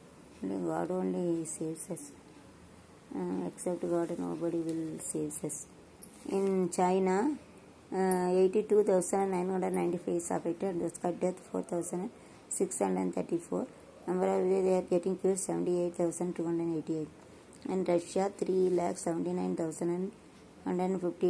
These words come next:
వన్, and death is four thousand hundred and forty-two. Getting cure, one lakh fifty thousand nine nine three.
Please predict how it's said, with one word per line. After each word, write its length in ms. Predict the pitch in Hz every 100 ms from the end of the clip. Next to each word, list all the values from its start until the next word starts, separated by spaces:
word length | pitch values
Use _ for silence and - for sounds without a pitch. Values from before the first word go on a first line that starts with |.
| 175
వన్, 160 | 202 185
and 220 | 180 175 160
death 220 | 180 180 190
is 80 | 185
four 100 | 185 175 185 -
thousand 340 | 170 160 - 175
hundred 240 | 175 160 160
and 60 | 170
forty-two. 340 | 165 156 160 - - - - - -
Getting 260 | 185 185 190
cure, 260 | 196 196 208 180
one 100 | 175 180
lakh 140 | 180 180
fifty 200 | 170 185 175
thousand 340 | 170 - 175 170
nine 180 | 160 160 160
nine 180 | 165 202 233 - - - - -
three. 200 | - 185